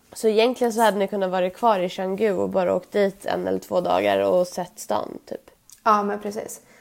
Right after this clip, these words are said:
Speaker 2: Alltså, så här, det hade man lätt kunnat göra. Eh, bara ta en taxi över dagen, gått runt här, liksom. Men, eh, det är lite närmare flygplatsen och vi hade ju ändå varit fyra nätter i Canggu, så vi bara, "Äh,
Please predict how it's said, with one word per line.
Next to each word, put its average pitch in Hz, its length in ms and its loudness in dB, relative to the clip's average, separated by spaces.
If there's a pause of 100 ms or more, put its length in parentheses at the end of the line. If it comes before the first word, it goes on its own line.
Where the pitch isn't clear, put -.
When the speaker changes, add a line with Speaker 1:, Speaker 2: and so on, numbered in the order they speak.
(140)
Speaker 2:
Alltså, 214 220 2
så 214 100 2
här, 196 100 4
det 185 160 0
hade 196 140 2
man 190 160 -2
lätt 190 200 -10
kunnat 190 200 -8
göra. - 380 -4 (240)
Eh, - 80 -6 (340)
bara 220 160 2
ta 214 60 -2
en 196 80 -2
taxi 190 520 -4
över 185 200 -2
dagen, 180 680 0
gått 196 180 -4
runt 185 340 -8
här, - 200 -8
liksom. - 240 -12 (760)
Men, 190 380 -2
eh, 185 320 -2 (600)
det 214 160 0
är 240 40 4
lite 262 480 2
närmare 220 400 0
flygplatsen 214 1080 -2
och - 160 -8
vi 220 60 2
hade 214 300 0
ju 202 60 0
ändå 196 120 -2
varit 196 220 0
fyra 196 260 0
nätter 196 360 -4
i 214 100 -4
Canggu, 202 440 -2
så - 160 -8
vi 202 80 0
bara, - 80 -4
"Äh, - 140 -4